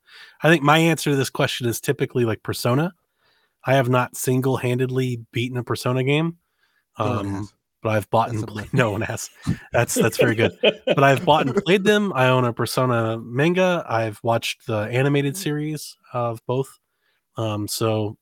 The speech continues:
Speaker 1: I mean, I really like Persona. Again, the art style. I really like Persona. Um, it's just a game that, like, the video game is not a game that I'm into.
Speaker 3: Yep.
Speaker 1: So.
Speaker 2: I have one.
Speaker 3: Mm-hmm.
Speaker 2: Tales from the Borderlands.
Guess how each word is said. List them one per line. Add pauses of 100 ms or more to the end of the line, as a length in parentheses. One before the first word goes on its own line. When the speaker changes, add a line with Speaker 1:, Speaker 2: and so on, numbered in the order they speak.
Speaker 1:
I
mean,
I
really
like
Persona.
Again,
the
art
style. (520)
I
really
like
Persona. (580)
Um,
it's
just
a
game
that,
like,
the
video
game
is
not
a
game
that
I'm
into. (1200)
Speaker 3:
Yep. (120)
Speaker 1:
So. (920)
Speaker 2:
I
have
one. (880)
Speaker 3:
Mm-hmm. (320)
Speaker 2:
Tales
from
the
Borderlands.